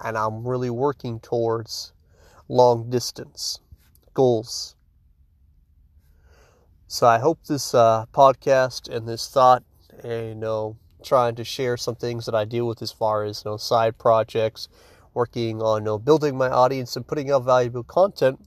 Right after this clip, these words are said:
that you have enjoyed it. Uh, and as always, do appreciate, uh, sharing any of the content,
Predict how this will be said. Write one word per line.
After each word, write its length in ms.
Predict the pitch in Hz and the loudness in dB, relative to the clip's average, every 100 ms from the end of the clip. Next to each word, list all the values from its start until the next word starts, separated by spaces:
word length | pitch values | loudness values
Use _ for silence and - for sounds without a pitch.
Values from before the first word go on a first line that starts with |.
| _ _ _ _ - | _ _ _ _ -10
that 80 | 123 | -4
you 100 | 117 | 0
have 300 | 127 123 123 | 4 4 4
enjoyed 360 | 120 127 131 | 2 4 6
it. 440 | 135 123 - - - | 4 -2 -16 -12 -4
Uh, 260 | 113 110 | -2 -2
and 160 | 107 110 | -2 0
as 240 | 117 113 | 0 0
always, 640 | 127 127 131 131 120 - - | 2 2 4 0 -2 -12 -8
do 160 | 131 | -6
appreciate, 640 | 120 - 120 - 123 120 - | -6 -8 -10 -4 -4 -4 -6
uh, 300 | 113 107 107 | -4 -2 -4
sharing 340 | - 156 156 | 0 0 0
any 120 | 151 | -2
of 40 | 143 | -6
the 80 | 139 | -2
content, 560 | 147 147 - 165 175 | 2 2 2 -2 -2